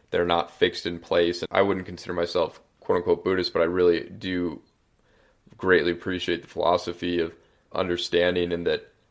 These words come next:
the identity doesn't exist and that it is not fixed and that it is fluid and it's constantly morphing and moving. And I don't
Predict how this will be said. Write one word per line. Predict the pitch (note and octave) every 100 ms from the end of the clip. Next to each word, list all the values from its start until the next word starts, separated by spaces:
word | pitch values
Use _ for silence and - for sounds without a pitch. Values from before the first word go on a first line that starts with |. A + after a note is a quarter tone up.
| -
the | F#2+ F2
identity | F2 F#2 F#2 F2+ F2+ E2+ - _ _ -
doesn't | - - D#2+
exist | - F2+ F#2+ - - _ _ _ _ _ _ _
and | F2+ F2
that | F2+ F2
it | F2+
is | F#2 F#2+
not | F2+ -
fixed | E2+ D#2 -
and | F2
that | E2+
it | E2+
is | E2+ F2+
fluid | - E2+ D#2+ D#2+
and | C#2+ D#2+
it's | D2+ - _ _ _ -
constantly | F#2+ F#2+ - F#2
morphing | F2 F2 F2+ - E2+ E2
and | D2 D2 - -
moving. | F#2 F2+ E2 D#2
And | - -
I | F#2 G2
don't | F#2